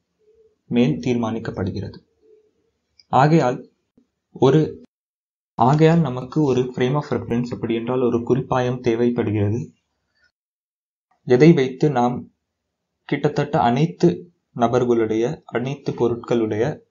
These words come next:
ஓய்வு மற்றும் இயக்கத்தை நம்மால் தீர்மானிக்க இயலும்.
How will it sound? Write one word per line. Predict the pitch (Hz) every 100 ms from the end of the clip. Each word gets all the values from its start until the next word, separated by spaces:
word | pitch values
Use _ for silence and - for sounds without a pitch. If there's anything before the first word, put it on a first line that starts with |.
| _ _
ஓய்வு | - 127 147 151
மற்றும் | 156 - 143
இயக்கத்தை | 120 117 117 123 120 120 160 - _
நம்மால் | 113 117 107 -
தீர்மானிக்க | 120 113 107 101 113
இயலும். | 110 104 -